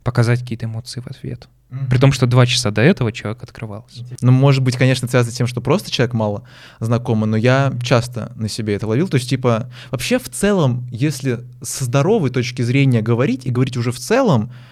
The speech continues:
Speaker 2: как бы быть сильным рядом с девушкой, это нормальное желание.
Speaker 1: Мгм.
Speaker 2: Просто не проявлять вообще эмоций, и как ты говоришь, что должен быть жёстким, это уже другая грань. Вот и всё.
Speaker 1: Ну, плохо в том числе, когда человек проявляет только, там, положительные эмоции,
Speaker 2: Мгм.
Speaker 1: а вот негативные срезает.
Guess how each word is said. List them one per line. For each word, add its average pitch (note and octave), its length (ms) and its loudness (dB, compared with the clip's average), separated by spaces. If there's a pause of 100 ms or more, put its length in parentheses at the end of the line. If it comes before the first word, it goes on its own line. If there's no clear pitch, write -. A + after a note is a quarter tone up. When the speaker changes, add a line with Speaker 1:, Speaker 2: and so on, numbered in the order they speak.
(140)
Speaker 2:
как C3+ 160 2
бы B2+ 120 2
быть B2+ 200 6
сильным C#3+ 380 2
рядом C3 180 2
с C3+ 60 0
девушкой, A#3+ 320 0
это C#3 80 -2
нормальное C3+ 420 2
желание. G#2 540 -6
Speaker 1:
Мгм. - 420 -8
Speaker 2:
Просто C3+ 320 0
не D3 220 4
проявлять C3+ 560 2
вообще G#3 340 0
эмоций, A2 640 0 (320)
и A#2+ 60 -2
как B2 140 2
ты A#2 60 -2
говоришь, A#2+ 200 2
что A#2+ 100 -6
должен A2+ 240 -2
быть A2 100 -2
жёстким, G#2+ 420 -4
это C3+ 160 -4
уже D#3 140 -2
другая C#3+ 320 0
грань. A2+ 300 -2 (180)
Вот - 220 -8
и - 20 -8
всё. G#2+ 300 -10 (200)
Speaker 1:
Ну, C3+ 140 2
плохо D3 300 4
в B2 80 -4
том C3+ 160 2
числе, B2+ 320 -2
когда A2 320 0
человек A2 260 -4 (180)
проявляет A#2+ 460 2
только, - 600 -10 (100)
там, - 160 -16
положительные A#2+ 540 2
эмоции, A2 320 -4
Speaker 2:
Мгм. G#2 100 0
Speaker 1:
а A2+ 160 -2
вот A2+ 220 -10
негативные B2 480 0
срезает. - 560 -8